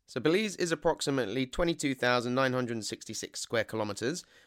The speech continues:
while Luxembourg is approximately two thousand five hundred eighty-six square kilometers, so that makes it roughly nine Luxembourgs within Belize. Caw-caw!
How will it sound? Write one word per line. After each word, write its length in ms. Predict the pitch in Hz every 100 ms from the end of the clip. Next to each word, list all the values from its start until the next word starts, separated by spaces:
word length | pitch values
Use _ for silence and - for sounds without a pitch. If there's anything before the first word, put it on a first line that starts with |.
| _
while 140 | 131 151
Luxembourg 640 | 190 196 170 165 165 156
is 140 | 135
approximately 800 | 135 165 - 147 143 - 135 131 -
two 140 | - 196
thousand 440 | - 139 131 131
five 200 | 131 123
hundred 300 | 120 110 113
eighty-six 540 | 113 107 107 - - -
square 200 | 123 104
kilometers, 560 | 101 98 101 123 135 - _ _
so 120 | - 208
that 120 | 190
makes 280 | 170 - 160
it 100 | -
roughly 420 | 131 139 - 123
nine 340 | 120 151 160
Luxembourgs 800 | 139 - - 123 127 127 123 - -
within 280 | 107 110 117
Belize. 540 | 117 95 80 - -
Caw-caw! 880 | 415 427 427 415 381 320 240 190 160